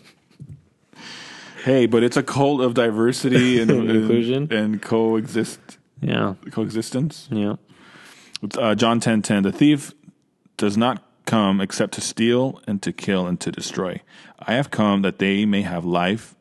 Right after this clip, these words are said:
Speaker 1: and that they may have it more abundantly." It's interesting that he puts the thief there first and he explains what the thief is doing.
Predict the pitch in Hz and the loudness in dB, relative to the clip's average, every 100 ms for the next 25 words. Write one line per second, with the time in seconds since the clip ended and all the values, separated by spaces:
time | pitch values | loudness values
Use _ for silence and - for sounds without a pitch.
0 | _ 95 90 87 98 92 90 87 85 82 | _ -6 -4 -4 -2 -2 -2 -2 -4 -4
1 | 87 - 98 85 85 82 80 - 76 80 | -8 -6 -6 -6 -6 -6 -8 -10 -14 -14
2 | - - - - _ - 156 143 131 - | -18 -20 -20 -20 _ -8 -4 -2 -4 0
3 | 117 107 104 98 - 107 - 101 113 107 | 2 2 0 0 0 -2 -6 -6 -2 -2
4 | - 95 90 110 98 90 - - - _ | -2 -2 0 0 0 -2 -6 -14 -20 _
5 | _ _ _ _ _ _ _ 98 98 95 | _ _ _ _ _ _ _ -4 -4 -4
6 | - 104 98 98 92 - - 104 - 92 | -4 -4 -2 -4 -8 -10 -6 -6 -6 -10
7 | - - 98 92 90 98 | -10 -6 -4 -2 -6 -10